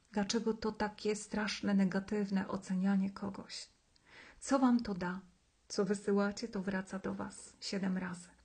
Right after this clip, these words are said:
Jeżeli, nie wiem, macie w sobie tą zawiść, bo ja jestem w restauracji, a wy musicie na zewnątrz siedzieć,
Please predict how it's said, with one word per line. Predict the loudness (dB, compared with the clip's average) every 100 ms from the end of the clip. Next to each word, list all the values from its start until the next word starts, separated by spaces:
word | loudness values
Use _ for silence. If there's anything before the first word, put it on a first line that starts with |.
| _ -18 -14 -14 -14 4
Jeżeli, | 6 8 8 10
nie | 10 6
wiem, | 6 2
macie | 2 0 -2 -6
w |
sobie | -2 2 4
tą | 4 2
zawiść, | 4 6 6 6 4 2
bo | 2
ja | 6 6
jestem | 6 2 0
w |
restauracji, | 0 0 0 4 4 6
a | 4
wy | 6
musicie | 4 4 0 2
na | 2 2
zewnątrz | 2 2 2 -2 0
siedzieć, | 2 4 2 -2 -8